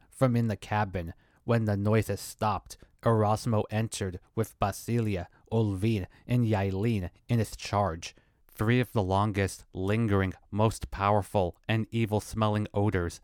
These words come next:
assaulted their nostrils. Erasmo's tolerance for the stench allowed him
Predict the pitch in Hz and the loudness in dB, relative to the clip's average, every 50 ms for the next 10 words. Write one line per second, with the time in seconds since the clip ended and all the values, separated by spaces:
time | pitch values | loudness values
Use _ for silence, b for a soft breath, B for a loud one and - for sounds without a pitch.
0 | b b _ 101 95 - - - 104 101 107 - - 110 95 80 b b b b | b b _ -4 -4 -2 -2 0 0 0 0 0 -4 -4 -4 -4 b b b b
1 | - 101 101 98 92 90 87 98 92 - - - 107 95 85 82 - - - _ | -2 -2 0 0 0 0 0 0 -2 -4 -4 -2 0 0 0 -2 -6 -10 -16 _
2 | _ _ _ _ _ _ _ _ _ - 123 117 107 107 107 110 110 - 117 113 | _ _ _ _ _ _ _ _ _ 0 2 4 4 6 6 4 4 2 0 0
3 | 104 101 - - - - - 110 107 110 104 95 92 90 85 - - - _ - | 0 0 -2 -6 -8 -2 0 2 2 2 2 0 0 -4 -6 -10 -16 -18 _ -2
4 | 120 110 95 92 - - - - 117 113 104 95 - - - - _ _ - 107 | -2 -2 -2 -4 -6 -10 -4 -2 0 0 0 -2 -6 -10 -14 -16 _ _ 0 0
5 | 104 98 98 98 104 104 110 117 110 - - 117 107 98 95 | 2 2 2 2 2 4 4 2 2 0 -2 -2 -2 -2 -4